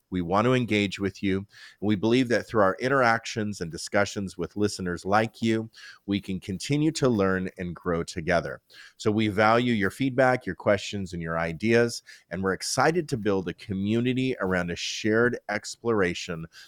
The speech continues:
of perspectives, developing a communal hermeneutic. So please don't hes-, hesitate to reach out to us and let us know what you think. All right, Jake and Sharia, thanks for joining me on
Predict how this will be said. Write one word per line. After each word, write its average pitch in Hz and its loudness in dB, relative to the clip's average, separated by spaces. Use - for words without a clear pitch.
of 95 -6
perspectives, 85 -2
developing 85 -2
a 82 -6
communal 90 -4
hermeneutic. 82 0
So 117 8
please 139 4
don't 123 6
hes-, 113 4
hesitate 110 2
to 107 0
reach 95 0
out 104 6
to 117 2
us 113 4
and 87 -4
let 92 2
us - -6
know 87 0
what 82 -2
you 82 -2
think. 69 -6
All 113 8
right, 117 8
Jake 120 4
and 131 2
Sharia, 113 6
thanks 123 0
for - 0
joining 113 0
me 143 -2
on 104 6